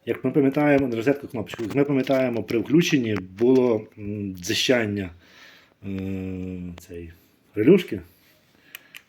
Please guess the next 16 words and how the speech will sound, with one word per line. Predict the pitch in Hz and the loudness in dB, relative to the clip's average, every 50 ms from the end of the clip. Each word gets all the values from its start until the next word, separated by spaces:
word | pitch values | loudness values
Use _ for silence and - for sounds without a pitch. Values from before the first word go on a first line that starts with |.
| - _ 98 | -20 _ -6
Зараз. | 101 110 127 139 147 143 - - - - _ _ _ - - - _ _ _ _ _ - _ _ _ _ _ _ _ _ _ _ _ - - _ _ _ _ _ _ _ _ _ _ _ _ _ _ _ _ _ _ _ _ _ _ - - - _ _ _ _ _ _ _ _ _ _ _ _ _ _ _ _ _ _ _ _ _ _ _ _ _ _ _ _ _ _ _ - - _ _ _ _ _ _ _ _ _ | -4 -2 -2 -2 -2 -4 -6 -12 -18 -20 _ _ _ -20 -20 -20 _ _ _ _ _ -20 _ _ _ _ _ _ _ _ _ _ _ -20 -20 _ _ _ _ _ _ _ _ _ _ _ _ _ _ _ _ _ _ _ _ _ _ -16 -16 -16 _ _ _ _ _ _ _ _ _ _ _ _ _ _ _ _ _ _ _ _ _ _ _ _ _ _ _ _ _ _ _ -20 -20 _ _ _ _ _ _ _ _ _
Все, | - - - 95 82 85 - _ - | -16 -12 -10 -10 -10 -12 -18 _ -10
вона | 104 110 120 113 104 107 - _ _ _ _ _ _ _ _ _ _ _ | -8 -6 -4 -4 -6 -8 -12 _ _ _ _ _ _ _ _ _ _ _
клацнула | - 143 156 165 160 - 180 175 175 170 | 0 2 2 2 0 0 2 2 2 4
раз | 170 175 175 175 - - | 2 0 0 -2 -6 -8
і | - 127 147 160 | -2 0 0 0
все, | 156 - - - 113 92 | 0 -4 -6 -4 -4 -4
почала | 85 - - 120 120 123 | -4 -6 -4 -2 -2 -2
працювати. | 113 110 - 107 95 98 | -4 -4 -6 -8 -8 -2
До | 101 127 | 2 4
речі, | 143 139 120 - - 92 - - - - - - - - - - - - - | 4 4 4 2 0 -6 -8 -10 -14 -16 -16 -16 -14 -14 -16 -16 -18 -4 2
коли | 127 131 120 | 4 4 6
загорається | 127 120 123 127 127 120 104 107 | 6 4 4 4 4 4 4 0
ця | 95 - 117 | -2 0 2
верхня | 117 117 98 95 110 | 2 2 0 0 0
лампа, | 110 139 180 190 175 - 113 | 0 2 2 2 0 0 -4